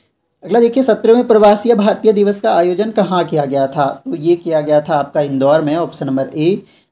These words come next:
अगला देखिए, साहित्य अकादमी पुरस्कार दो हज़ार तेईस में हिंदी भाषा का युवा पुरस्कार किसे प्रदान किया गया? युवा पुरस्कार की बात कर रहे हैं तो अतुल कुमार रॉय जो हैं, इनको सा-, हिंदी भाषा का युवा पुरस्कार प्रदान किया गया।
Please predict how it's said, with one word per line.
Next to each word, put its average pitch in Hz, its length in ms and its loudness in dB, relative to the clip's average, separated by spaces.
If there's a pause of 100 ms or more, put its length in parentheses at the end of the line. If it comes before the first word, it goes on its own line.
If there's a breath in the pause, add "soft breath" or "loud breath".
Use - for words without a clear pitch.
अगला 180 160 0
देखिए, 208 260 0
साहित्य 202 420 2
अकादमी 208 340 2
पुरस्कार 214 480 0
दो 202 100 0
हज़ार 196 220 0
तेईस 196 460 -4
में 170 140 0
हिंदी 196 340 0
भाषा 175 300 -2
का 208 120 2
युवा 170 440 2
पुरस्कार 190 500 -2
किसे 185 260 -8
प्रदान 147 360 -4
किया 147 200 -4
गया? 139 180 -2
युवा 156 340 2
पुरस्कार 180 480 -4
की 165 120 -8
बात 151 260 0
कर 151 120 -6
रहे 151 160 -2
हैं 202 240 -6 (220 loud breath)
तो 165 60 -6
अतुल 202 320 2
कुमार 175 340 2
रॉय 160 320 4
जो 165 120 -2
हैं, 175 200 -2
इनको 170 420 -2 (320 loud breath)
सा-, 151 120 2
हिंदी 170 280 0
भाषा 156 320 0
का 214 120 -2
युवा 165 300 0
पुरस्कार 160 460 -4
प्रदान 165 360 -4
किया 143 220 -4
गया। 135 280 -4